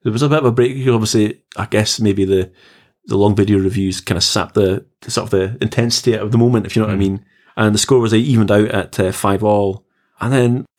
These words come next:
Speaker 1: s-, all of a sudden it felt to me that, uh, Kolobova kinda seemed at a loss. And Panteleyeva took the lead and went up to nine seven at one point.
Speaker 2: Yeah, I thought there was a change, a,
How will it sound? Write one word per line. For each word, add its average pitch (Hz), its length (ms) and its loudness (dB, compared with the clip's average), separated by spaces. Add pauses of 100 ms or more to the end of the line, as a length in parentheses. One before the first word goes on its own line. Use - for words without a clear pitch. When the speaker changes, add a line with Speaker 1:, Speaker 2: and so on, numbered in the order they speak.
Speaker 1:
s-, - 100 -6
all 143 160 0
of 139 60 -2
a 127 40 -4
sudden 143 220 0
it 113 80 -8
felt - 300 -4
to - 80 -2
me 117 140 2
that, - 300 -6
uh, 110 60 -2
Kolobova 123 400 0
kinda 113 340 -4
seemed - 220 -2
at 110 120 -2
a - 40 -2
loss. 123 560 -6 (380)
And 113 180 -2
Panteleyeva 113 800 2
took 123 160 -8
the - 60 -6
lead 120 240 2
and 110 120 0
went 107 140 0
up 104 160 -6
to - 120 -6
nine 113 260 2
seven 113 480 -4 (280)
at 185 80 -16
one 107 120 -10
point. - 280 -12 (180)
Speaker 2:
Yeah, 147 360 2
I 139 60 -4
thought 165 160 -2
there 170 80 -2
was 143 100 0
a 147 140 -4 (160)
change, 131 560 0
a, 107 200 -2